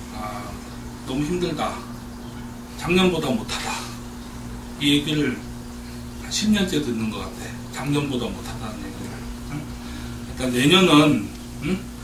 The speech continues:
어, "올해는 좀 낫다." 이런 <laughs> 얘기가 좀 들렸으면 좋겠고, 어, 제가 이제 여러분들한테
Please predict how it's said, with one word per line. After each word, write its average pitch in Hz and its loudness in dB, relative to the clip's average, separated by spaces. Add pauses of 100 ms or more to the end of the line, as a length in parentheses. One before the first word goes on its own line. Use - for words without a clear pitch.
(680)
어, 117 -4
"올해는 180 8
좀 143 2
낫다." 120 -4 (140)
이런 131 -6
<laughs> - -6
얘기가 120 -2
좀 113 -4
들렸으면 120 -2
좋겠고, 117 -6 (920)
어, 98 -8 (540)
제가 123 -2
이제 123 2
여러분들한테 131 2